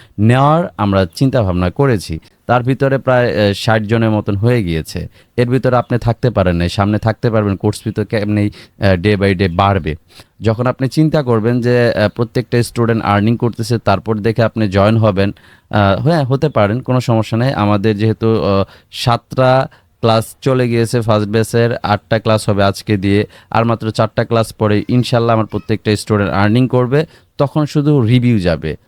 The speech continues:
অমুক স্টুডেন্ট এত ডলার ইনকাম করছে, পেমেন্ট পাইছে, অমুক স্টুডেন্ট এত ডলার,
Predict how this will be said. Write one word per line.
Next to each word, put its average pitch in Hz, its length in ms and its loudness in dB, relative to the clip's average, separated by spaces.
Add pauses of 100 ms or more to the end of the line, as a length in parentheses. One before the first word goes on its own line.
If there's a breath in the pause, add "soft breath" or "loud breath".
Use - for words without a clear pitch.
(180)
অমুক 127 320 0
স্টুডেন্ট 127 400 0
এত 123 120 -2
ডলার 123 300 0
ইনকাম 123 260 -2
করছে, 123 380 -2
পেমেন্ট 113 380 0
পাইছে, 120 320 0
অমুক 110 280 -2
স্টুডেন্ট 107 440 -2
এত 107 160 0
ডলার, 110 380 2